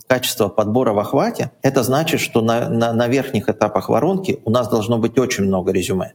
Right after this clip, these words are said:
Настолько много, что их даже невозможно прочитать.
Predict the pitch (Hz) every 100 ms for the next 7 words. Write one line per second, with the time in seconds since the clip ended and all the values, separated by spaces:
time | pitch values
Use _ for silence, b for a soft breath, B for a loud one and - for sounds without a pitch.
0 | _ 135 160 180 165 160 220 196 123 -
1 | 139 127 139 127 120 113 107 113 98 98
2 | - 92 - 82 - -